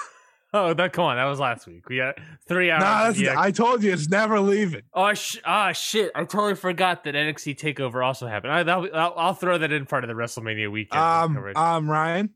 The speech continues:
Speaker 1: Yeah?
Speaker 2: Ryan,
Speaker 1: Yeah?
Speaker 2: it wasn't, it wasn't a takeover.
Speaker 1: You're right. You're right.
Speaker 2: It, we were only standing and delivering. <laughs> We were not taking over. We were only standing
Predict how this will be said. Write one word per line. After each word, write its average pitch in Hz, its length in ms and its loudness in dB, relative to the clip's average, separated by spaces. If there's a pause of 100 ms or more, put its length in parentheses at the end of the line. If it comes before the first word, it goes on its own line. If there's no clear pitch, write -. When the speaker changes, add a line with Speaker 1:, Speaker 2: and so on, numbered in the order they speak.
(120)
Speaker 1:
Yeah? 110 160 -2
Speaker 2:
Ryan, 123 300 0 (180)
Speaker 1:
Yeah? 147 140 0
Speaker 2:
it 208 80 0
wasn't, 165 340 2 (140)
it 131 120 -2
wasn't 135 280 2
a 110 60 -4
takeover. 101 520 -4
Speaker 1:
You're 98 100 -8
right. 95 240 -6 (200)
You're 92 180 -14
right. 87 220 -10
Speaker 2:
It, 135 240 -2 (420)
we 175 140 2
were 220 260 2
only 247 460 4
standing 190 720 0
and 156 100 0
delivering. 120 480 -2 (160)
<laughs> - 1300 -6
We 185 140 2
were 226 120 4
not 220 380 2
taking 240 400 0
over. 160 520 2 (340)
We 180 160 4
were 185 160 4
only 247 600 4
standing 208 880 0